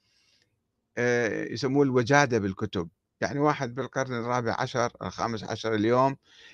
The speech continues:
يشوف له كتاب قبل مئتين، ثلاثمية سنة، وذاك شايف له كتاب مو، مو ناقل عن واحد أيضًا، كتاب عن قبل أربعمية سنة، وواحد آخر قبل سبعمية سنة.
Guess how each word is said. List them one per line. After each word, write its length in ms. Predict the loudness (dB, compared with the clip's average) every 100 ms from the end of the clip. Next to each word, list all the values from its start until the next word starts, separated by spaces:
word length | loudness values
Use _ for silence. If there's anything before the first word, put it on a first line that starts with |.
| 2
يشوف 300 | 4 6 6
له 100 | 4
كتاب 540 | 2 4 8 8 8 4
قبل 280 | 2 4
مئتين، 340 | 4 4 4 4
ثلاثمية 440 | 4 2 4 2
سنة، 340 | 2 -4 -4 -8 _ _ _
وذاك 380 | 8 10 10 8
شايف 340 | 4 4 4 0
له 60 |
كتاب 640 | -2 2 6 6 6 4 2
مو، 220 | 4 4
مو 300 | 4 2 4
ناقل 300 | 4 4 2
عن 140 | 2
واحد 320 | 4 4 4
أيضًا، 300 | 0 0 -2 -8 _ _ _ _ _
كتاب 400 | 4 8 8 8
عن 180 | 4 2
قبل 380 | 2 4 4 4
أربعمية 400 | 2 2 2 2
سنة، 320 | 0 -2 -2 -2
وواحد 640 | -4 -2 6 6 6 2
آخر 300 | -2 0 -4
قبل 320 | -2 -2 -2
سبعمية 400 | 0 0 2 0 0
سنة. 300 | 0 0